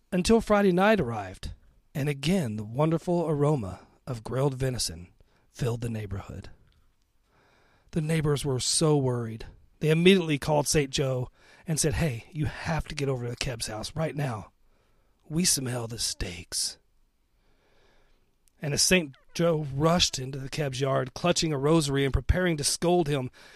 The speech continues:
he stopped and watched in amazement. There stood the Kebs, clutching a small bottle of holy water and his glass full of whiskey.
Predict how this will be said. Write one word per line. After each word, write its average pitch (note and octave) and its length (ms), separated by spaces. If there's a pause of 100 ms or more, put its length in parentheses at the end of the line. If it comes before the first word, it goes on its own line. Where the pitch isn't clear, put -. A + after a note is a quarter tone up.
(140)
he E3 100
stopped F3+ 440
and C#3+ 180
watched F3 400
in E3 100
amazement. D#3 680 (1800)
There D3+ 160
stood D#3+ 200
the C3+ 80
Kebs, G#2+ 460 (1120)
clutching D3 340
a C3 40
small D3 360
bottle C#3 340
of B2+ 120
holy D#3 300
water A#2 420 (2000)
and C#3 160
his A#2+ 140
glass C#3 320
full C3 220
of A#2 60
whiskey. A2 500